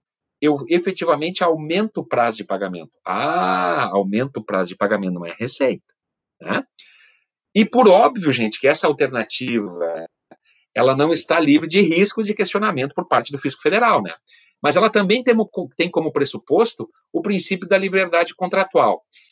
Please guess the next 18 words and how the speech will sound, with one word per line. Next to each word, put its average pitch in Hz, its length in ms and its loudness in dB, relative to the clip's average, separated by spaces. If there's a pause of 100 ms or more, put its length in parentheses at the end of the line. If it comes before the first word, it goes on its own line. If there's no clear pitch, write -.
(220)
E 175 120 0
está, 190 340 0
por 214 120 -2
um 185 120 -2
lado, 147 340 0
apoiada 131 480 0
nas 160 220 -4
regras 175 460 -2
e 170 60 -8
princípios 170 540 -8
de 185 80 -8
práticas 160 480 -2
contábeis, 185 580 -2
como 220 220 -2
a 302 80 0
outra 220 320 4
também 247 240 -2
está, 247 380 -4